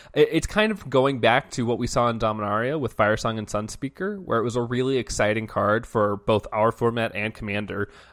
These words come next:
um, to have the red-white spell slingy kind of for, or, uh, deck potential. Um, I think this card is in that same vein, where it looks like, when I look at it,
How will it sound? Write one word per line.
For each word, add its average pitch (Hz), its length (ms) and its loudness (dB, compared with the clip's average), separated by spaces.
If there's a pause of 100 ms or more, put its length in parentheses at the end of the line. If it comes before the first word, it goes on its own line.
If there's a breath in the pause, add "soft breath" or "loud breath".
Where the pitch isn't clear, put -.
um, 101 280 2
to 110 100 -6
have 104 180 2
the 104 100 0
red-white 101 500 2
spell 107 320 0
slingy 127 380 -6
kind 127 240 -4
of 123 240 -6 (440 soft breath)
for, 135 300 2
or, 107 280 8
uh, 104 260 4 (180)
deck 120 520 0
potential. 160 520 -2 (240 loud breath)
Um, 120 300 4
I 127 80 4
think 160 200 -4
this 131 140 0
card 143 300 2
is 113 100 -4
in 117 60 -6
that 98 160 -4
same 113 360 -6
vein, 120 440 -2
where 113 220 4
it 113 160 0
looks - 560 -2 (480 soft breath)
like, 120 220 4
when 117 180 -4
I 147 140 6
look 139 200 0
at 101 140 6
it, 101 100 0